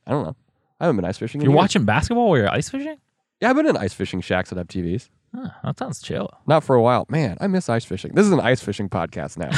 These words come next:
Speaker 1: Anyway,
Speaker 2: <laughs>
Speaker 1: go to action heat dot com slash locked on.
Speaker 2: I hate the cold.
Speaker 1: <laughs> Get twenty percent off.
Speaker 2: All right, so
Speaker 1: Quick N B A wrap-up.
Speaker 2: our foes, the Raptors,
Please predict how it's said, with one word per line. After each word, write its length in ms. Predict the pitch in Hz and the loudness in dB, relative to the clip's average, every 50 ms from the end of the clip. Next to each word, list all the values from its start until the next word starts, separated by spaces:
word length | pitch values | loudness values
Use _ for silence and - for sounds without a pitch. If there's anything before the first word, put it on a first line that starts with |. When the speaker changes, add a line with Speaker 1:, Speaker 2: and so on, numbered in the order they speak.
| - | 2
Speaker 1:
Anyway, 360 | - 160 165 143 113 101 90 - - - | 4 4 6 6 6 4 2 0 -4 -12
Speaker 2:
<laughs> 140 | - - - | -18 -12 -2
Speaker 1:
go 140 | - 180 214 | 2 4 6
to 60 | 208 | 6
action 300 | 185 180 175 170 - 160 151 | 6 4 2 2 2 2 4
heat 100 | 156 147 | 4 4
dot 160 | 147 139 135 | 4 2 4
com 220 | 131 147 143 131 | 4 4 4 4
slash 180 | - 131 127 127 | 4 4 4 4
locked 220 | 135 135 127 113 117 | 4 4 4 4 6
on. 20 | 131 | 6
Speaker 2:
I 60 | 131 127 | 6 6
hate 300 | 104 98 98 98 92 101 | 6 4 4 2 4 4
the 60 | 110 - - | 4 4 4
cold. 80 | 185 175 | 2 4
Speaker 1:
<laughs> 0 | |
Get 180 | 180 170 156 | 4 4 4
twenty 240 | - - 170 156 147 | 4 2 4 4 4
percent 320 | 131 123 117 107 110 104 101 | 4 2 2 2 2 2 2
off. 200 | 98 95 92 - _ _ _ _ _ _ _ _ _ _ _ _ _ - - - - - - - _ _ - | 2 2 0 -4 _ _ _ _ _ _ _ _ _ _ _ _ _ -20 -20 -20 -20 -20 -20 -20 _ _ 2
Speaker 2:
All 200 | 143 143 143 139 | 4 4 6 6
right, 520 | 151 175 202 208 196 170 123 - - - | 6 6 6 6 4 4 2 0 -4 -6
so 640 | - - - 170 196 233 220 175 139 113 104 98 - - - - | -4 0 4 6 8 8 8 8 6 6 4 0 -4 -6 -8 0
Speaker 1:
Quick 240 | - 196 208 - | 2 2 4 4
N 120 | 190 151 127 | 4 4 4
B 140 | 117 107 95 | 4 4 4
A 60 | 101 | 4
wrap-up. 500 | 101 90 87 85 - - 107 127 - - | 4 4 2 0 0 2 2 2 2 2
Speaker 2:
our 120 | 139 147 139 | 2 0 0
foes, 500 | - - - 160 175 220 247 247 214 175 | 0 2 4 6 6 8 8 8 6 6
the 100 | 135 151 | 6 6
Raptors, 840 | 139 139 147 208 262 262 - - 92 76 - 156 - - - - | 6 6 6 4 2 0 -2 -4 -6 -6 -6 -12 -14 -14 -14 -14